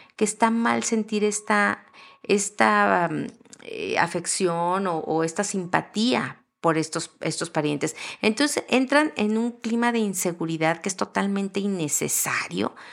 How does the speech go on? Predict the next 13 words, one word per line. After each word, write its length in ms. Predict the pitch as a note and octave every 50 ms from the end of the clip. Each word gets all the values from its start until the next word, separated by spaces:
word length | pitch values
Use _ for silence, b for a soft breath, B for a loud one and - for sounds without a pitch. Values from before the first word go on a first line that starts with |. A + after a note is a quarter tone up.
| B B B B B B _
cuando 220 | G3+ F#3 F#3 F3+
estos 220 | F#3 F#3 G#3+ G#3+ G3
niños 280 | G3+ F#3+ F#3+ G3 G3
podrían 640 | - - G3+ F3+ F3 F3+ F3+ F3 E3+ F3 F3+ F#3+ F#3 B B B B
sentirse 840 | - - F3+ F3 F3 F3+ F3+ E3+ E3 - - G3 G#3 - - - _ -
muy 320 | F#3+ F#3 G3+ A#3+ B3+ A#3+
tranquilos, 920 | B3 - F#3+ F3+ F3 E3 E3 - - E3+ E3+ E3 D#3 D#3 F#3 G#3 - - B B B B B B -
eh, 340 | - - D#3+ D#3+ D#3+ E3 D#3
desarrollándose 880 | D#3+ D#3+ - E3 D#3+ D#3 D#3+ D#3 D3+ D#3+ E3 D#3+ E3 D#3+ - F3+ F3+
con 200 | - E3 D#3+ D#3
ambas 340 | D#3 D#3 D#3 D#3+ E3+ E3 -
familias. 800 | - - - D#3 D#3 E3+ F3+ F#3 - - - - - C#3 - B B B B B B B B B B
Eh, 800 | - - E3 E3 D#3+ D#3+ D#3 D#3 D3+ D3+ D3+ - - - - _